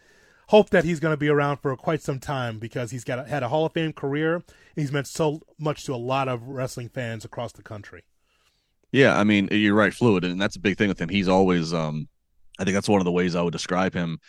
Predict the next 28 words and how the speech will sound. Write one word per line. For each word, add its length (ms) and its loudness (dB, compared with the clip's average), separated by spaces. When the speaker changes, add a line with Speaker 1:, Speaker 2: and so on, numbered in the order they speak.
Speaker 2:
is 140 -8
how 100 0
smooth 520 -2
he 160 -4
is, 280 -10
you 80 -10
know, 60 -10
in 220 -8
the 100 -4
ring. 240 -6
How, 160 -8
and, 180 -8
and 120 -6
you're 160 -4
right, 120 0
he 60 -4
came 160 -2
back 220 0
and 80 -6
looks, 280 -6
uh, 320 -4
looked 260 -6
to 40 -8
still 220 -2
be 80 0
in 60 0
that 120 -2
form. 380 0